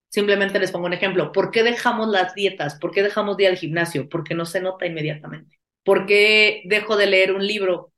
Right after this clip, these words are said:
Porque no está en mi mesa de noche y lo tengo allá en el librero y pues pararme ya, ya es mucho trabajo. ¿Cómo lo conecto con lo que decimos? Porque al final las expectativas es siempre querer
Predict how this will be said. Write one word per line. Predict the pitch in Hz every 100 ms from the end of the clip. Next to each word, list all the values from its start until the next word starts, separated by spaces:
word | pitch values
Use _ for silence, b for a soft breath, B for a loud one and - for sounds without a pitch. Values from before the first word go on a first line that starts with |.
| _
Porque | 190 165 175
no | 180
está | 185 196 190
en | 185 175
mi | 165 165
mesa | 165 175 170 190
de | 190
noche | 214 214 220 226 269 -
y | 170
lo | 160
tengo | 180 175 175
allá | 175
en | 175
el | 175
librero | 180 190 190
y | 208
pues | 202 151
pararme | 151 147 151 147
ya, | 151 - _ _ _ _ _ _
ya | - 156 160
es | 170
mucho | 170 165 -
trabajo. | - - _ _ _
¿Cómo | - 247 254
lo | 262 -
conecto | 202 208 202 185
con | 180
lo | 170
que | 170
decimos? | 165 196 170
Porque | 160 165
al | 160
final | 180
las | 196
expectativas | 202 - 175 160 170 170 170
es | 170
siempre | - 180 180 185
querer | 170 160 165